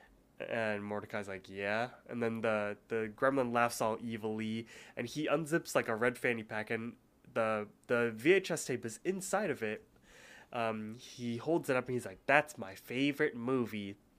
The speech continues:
And Mordecai's like, "Dude, that's ours. We have to take it back to the video store.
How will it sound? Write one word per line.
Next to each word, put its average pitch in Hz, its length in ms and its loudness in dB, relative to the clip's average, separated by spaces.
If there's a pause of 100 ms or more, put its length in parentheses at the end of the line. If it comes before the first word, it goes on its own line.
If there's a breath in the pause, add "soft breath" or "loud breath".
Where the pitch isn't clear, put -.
(400)
And 120 100 -10
Mordecai's 113 480 0
like, 101 220 -10
"Dude, 151 380 0
that's 120 200 -2
ours. 139 460 0 (260 loud breath)
We 151 60 0
have 147 100 0
to - 100 -12
take 147 200 0
it 123 80 -2
back 143 200 4
to 143 100 0
the 123 80 0
video 160 320 0
store. 107 440 -2